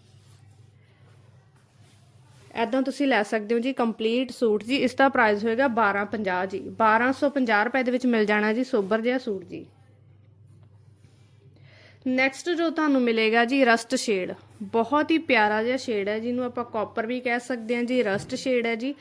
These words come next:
ਥਰੈਡ ਦਾ ਕੰਮ ਮਿਲੇਗਾ ਜੀ। ਵਿਸਕੋਸ ਔਰਗੈਂਜ਼ਾ ਦੀ ਸ਼ਰਟ ਮਿਲੇਗੀ, ਨਾਲ ਸਿਲਕ ਦੀ ਮਿਲੇਗੀ ਬਾਟਮ ਜੀ।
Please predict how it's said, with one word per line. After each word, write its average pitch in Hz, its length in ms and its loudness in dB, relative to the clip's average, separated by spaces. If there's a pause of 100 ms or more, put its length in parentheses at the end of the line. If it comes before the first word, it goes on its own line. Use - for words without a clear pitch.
(420)
ਥਰੈਡ 247 320 2
ਦਾ 277 200 0
ਕੰਮ 214 260 -4
ਮਿਲੇਗਾ 214 360 0
ਜੀ। 262 120 0
ਵਿਸਕੋਸ 226 540 2
ਔਰਗੈਂਜ਼ਾ 240 480 2
ਦੀ 240 120 0
ਸ਼ਰਟ 202 340 0
ਮਿਲੇਗੀ, 240 400 2
ਨਾਲ 233 240 2
ਸਿਲਕ 226 360 0
ਦੀ 247 120 4
ਮਿਲੇਗੀ 233 360 2
ਬਾਟਮ 165 360 -2
ਜੀ। - 140 -10